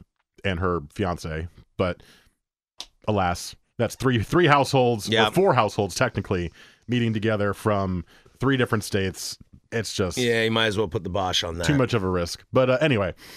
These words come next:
Speaker 1: so I'm bummed about that. But, uh, but yeah, let's, uh, let's have some beer. What are we drinking right now?
Speaker 2: Uh, we are drinking Breakside I P A.
Speaker 1: Classic.
Speaker 2: Yeah, you can take the kid out of Breakside, but you can't take the Breakside out the kid.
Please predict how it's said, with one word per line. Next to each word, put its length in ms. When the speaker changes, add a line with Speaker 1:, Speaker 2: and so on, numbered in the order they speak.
Speaker 1:
so 100
I'm 80
bummed 180
about 240
that. 240
But, 260
uh, 340
but 140
yeah, 180
let's, 220
uh, 120
let's 140
have 140
some 140
beer. 140
What 100
are 40
we 60
drinking 320
right 100
now? 180
Speaker 2:
Uh, 40
we 160
are 60
drinking 360
Breakside 460
I 120
P 240
A. 160
Speaker 1:
Classic. 520
Speaker 2:
Yeah, 220
you 180
can 140
take 220
the 60
kid 220
out 140
of 60
Breakside, 460
but 120
you 60
can't 240
take 180
the 60
Breakside 440
out 140
the 60
kid. 320